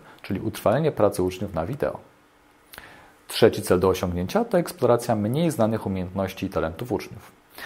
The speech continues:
Możliwe, że taki sposób użycia języka i pracy projektowej będzie skutecznie aktywizował pasywnych uczniów Państwa klas.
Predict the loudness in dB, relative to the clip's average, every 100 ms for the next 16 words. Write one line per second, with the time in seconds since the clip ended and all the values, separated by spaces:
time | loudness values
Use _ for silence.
0 | -14 -2 2 4 4 2 4 2 0 2
1 | 2 2 0 2 2 2 2 0 2 0
2 | 2 -2 -2 0 0 0 -2 -2 -2 -4
3 | -4 -6 0 0 0 -2 -2 -2 -2 2
4 | 2 4 0 -2 -2 -2 -2 -4 -6 -6
5 | -6 -6 0 0 0